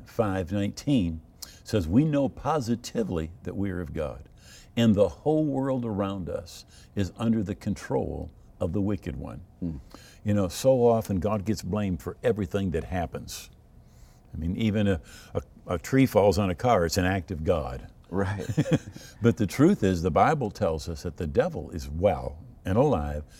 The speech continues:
Speaker 1: and he is influencing the things that are happening in, in this world. In Ephesians six talks about how Satan and his demon power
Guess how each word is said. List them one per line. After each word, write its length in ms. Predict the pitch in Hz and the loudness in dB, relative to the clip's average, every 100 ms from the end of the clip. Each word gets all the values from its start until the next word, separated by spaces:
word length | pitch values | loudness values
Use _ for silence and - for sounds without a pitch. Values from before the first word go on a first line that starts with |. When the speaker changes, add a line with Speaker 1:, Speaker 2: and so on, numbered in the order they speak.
| - 95 | -10 -6
Speaker 1:
and 100 | 85 | 0
he 140 | 185 | 2
is 180 | 147 - | 2 2
influencing 720 | 147 139 127 113 95 87 98 85 | 2 2 2 2 2 0 -2 -4
the 80 | |
things 280 | - 92 82 | -4 -4 -4
that 120 | 85 | -2
are 80 | 82 | -2
happening 460 | 73 85 - 80 73 - - - - - | -2 -6 -6 -8 -8 -14 -20 -20 -20 -4
in, 100 | 90 | -2
in 240 | 92 92 | -2 -2
this 220 | 85 82 - | -4 -6 -6
world. 400 | 80 80 78 78 - - - - | -6 -6 -8 -16 -20 -20 -20 -8
In 80 | 85 | -6
Ephesians 560 | 69 113 117 90 101 | -2 4 4 4 -2
six 500 | - - 117 - - - - - - - | -2 4 4 4 -10 -18 -20 -20 -20 -20
talks 420 | - 104 104 - - | 0 2 2 0 -6
about 440 | 98 85 98 90 - - - | -4 -2 -2 -4 -6 -16 -8
how 260 | - 98 90 | -4 -2 -2
Satan 560 | - 123 120 123 113 | 2 4 6 4 0
and 180 | 117 98 | 0 -4
his 260 | - 101 - | -2 -2 -2
demon 640 | 101 87 107 117 110 107 | -6 0 2 4 2 0
power 500 | - 107 92 82 | 0 -2 -2 -4